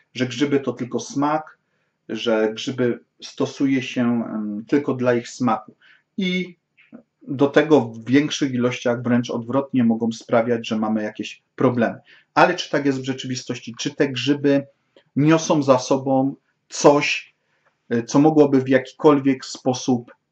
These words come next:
wpływać na nasze ciało, dostarczać mu jakichś witamin, minerałów?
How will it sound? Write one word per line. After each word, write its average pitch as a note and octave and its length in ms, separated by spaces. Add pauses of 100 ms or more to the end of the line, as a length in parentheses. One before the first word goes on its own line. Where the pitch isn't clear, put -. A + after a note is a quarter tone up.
wpływać - 1000
na B2+ 160
nasze B2 280
ciało, A#2 260
dostarczać B2 680
mu A#2 120
jakichś A2+ 440
witamin, B2 680 (280)
minerałów? B2+ 680